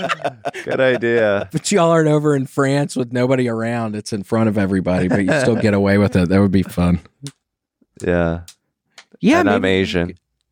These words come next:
Speaker 2: I know. Y'all would look just a little different, but
Speaker 1: <laughs>
Speaker 2: it could still be funny.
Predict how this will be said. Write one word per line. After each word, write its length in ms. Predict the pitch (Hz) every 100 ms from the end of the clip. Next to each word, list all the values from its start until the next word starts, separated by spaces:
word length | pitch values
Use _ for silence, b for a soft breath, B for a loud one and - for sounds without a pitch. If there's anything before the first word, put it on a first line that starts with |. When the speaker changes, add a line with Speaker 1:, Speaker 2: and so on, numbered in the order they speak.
| _ _ - _
Speaker 2:
I 120 | 139
know. 260 | 135 127 110
Y'all 260 | 110 117 110
would 140 | 107
look 260 | 104 98 -
just 220 | 101 -
a 60 | 92
little 260 | 90 87
different, 480 | 78 76 87 73 52
but 120 | 65 160
Speaker 1:
<laughs> 0 |
Speaker 2:
it 840 | 127 117 127 107 247 113 247 160
could 160 | 208 -
still 220 | - 107
be 160 | 95
funny. 420 | - 78 78 76